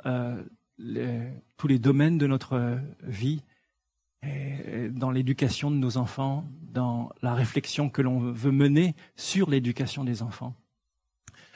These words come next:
euh, pour que tu nous viennes en, en, en aide, Seigneur, et que l'on puisse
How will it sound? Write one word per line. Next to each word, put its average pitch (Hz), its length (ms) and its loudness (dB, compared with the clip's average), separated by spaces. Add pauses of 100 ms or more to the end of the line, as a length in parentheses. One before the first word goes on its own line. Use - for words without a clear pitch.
(140)
euh, 120 80 2
pour 139 220 -2
que 127 80 0
tu - 120 -6
nous 120 80 0
viennes 113 220 -2
en, 117 180 -8
en, 120 280 -4
en 117 180 -4
aide, 117 160 -2
Seigneur, 113 440 -6
et 120 40 -8
que - 140 -10
l'on 120 200 -6
puisse - 380 -8